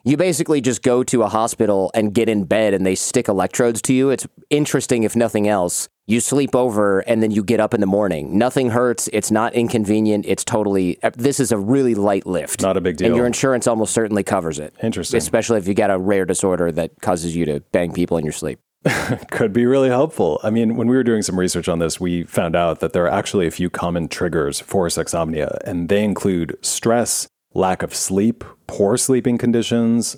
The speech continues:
Speaker 2: anxiety, substance abuse. So if any of those are playing a role in your boyfriend's life, that might be a way to work on this some more.
Speaker 1: So, come on, Gabe. She's finally getting the action she wants, and you're gonna take that away from her?
Speaker 2: <laughs>
Speaker 1: Let her have this one.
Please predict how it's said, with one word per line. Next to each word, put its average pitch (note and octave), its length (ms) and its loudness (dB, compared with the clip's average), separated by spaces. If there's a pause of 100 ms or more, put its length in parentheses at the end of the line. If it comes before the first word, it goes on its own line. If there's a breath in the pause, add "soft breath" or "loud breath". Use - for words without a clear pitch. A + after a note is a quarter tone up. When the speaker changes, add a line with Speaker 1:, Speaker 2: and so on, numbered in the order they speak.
Speaker 2:
anxiety, G2 800 0
substance G#2 500 -2
abuse. G#2 460 -2
So G#2 340 0 (360)
if C3+ 140 0
any D#3+ 200 2
of B2+ 100 2
those A2+ 220 2
are F2+ 60 0
playing G2 240 0
a E2+ 40 -2
role F2+ 320 2
in F2+ 160 -2
your F2+ 120 0
boyfriend's E2+ 420 -2
life, F2 420 -2
that F3 340 -2
might A#2 320 0
be G2+ 140 2
a F#2 80 2
way E2+ 440 0
to - 100 -6
work E2+ 200 0
on D2 100 -4
this - 140 -8
some - 120 -8
more. - 180 -12 (400)
Speaker 1:
So, E3 300 2
come A3 180 0
on, F#2 160 -2
Gabe. F2 360 -2
She's - 220 0
finally E3+ 360 0
getting C#3 220 0
the G#2+ 120 2
action A#2+ 340 0
she B2+ 160 0
wants, B2+ 320 0
and G#2+ 80 2
you're G#2 80 2
gonna G2+ 160 0
take G#2+ 220 0
that G#2+ 160 2
away F2 200 2
from B2+ 180 -2
her? C#3 280 0
Speaker 2:
<laughs> F3 160 2
Speaker 1:
Let A#3+ 100 2
her A#3+ 160 0
have F#3+ 200 0
this - 180 -4
one. - 300 -2